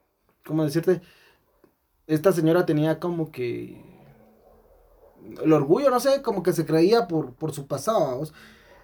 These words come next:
Pero la fortuna de, de este señor se la terminaron gastando en puras estupideces, muladas, entonces se acabó.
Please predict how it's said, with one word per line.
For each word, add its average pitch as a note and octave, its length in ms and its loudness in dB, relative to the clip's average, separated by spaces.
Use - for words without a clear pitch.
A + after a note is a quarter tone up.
Pero F#3+ 640 6
la G3+ 160 4
fortuna G#3 600 -2
de, C#3+ 540 0
de C#3+ 340 0
este F#3 320 4
señor E3+ 520 0
se - 160 0
la F#3+ 140 8
terminaron E3+ 520 4
gastando F3 460 0
en D3 540 0
puras F3 280 -2
estupideces, G#3 760 0
muladas, F#3+ 520 2
entonces - 600 -14
se - 140 -8
acabó. F3 360 2